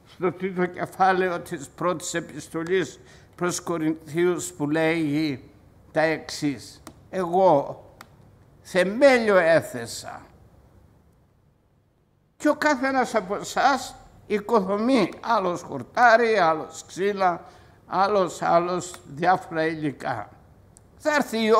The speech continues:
ώρα που το έργο του καθενός θα δοκιμαστεί με φωτιά. Αν το έργο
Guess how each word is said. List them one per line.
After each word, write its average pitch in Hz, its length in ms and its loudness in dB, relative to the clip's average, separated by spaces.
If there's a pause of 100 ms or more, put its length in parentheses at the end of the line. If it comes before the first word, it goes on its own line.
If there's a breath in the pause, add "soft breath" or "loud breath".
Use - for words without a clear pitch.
(120)
ώρα 196 500 8 (360 loud breath)
που 165 120 -4
το 175 140 0
έργο 202 400 2
του 160 180 -12
καθενός 180 640 -2
θα 175 160 0
δοκιμαστεί 165 720 -8
με 165 100 -2
φωτιά. 143 800 -4 (2750)
Αν 208 300 2
το 202 120 4
έργο 185 880 4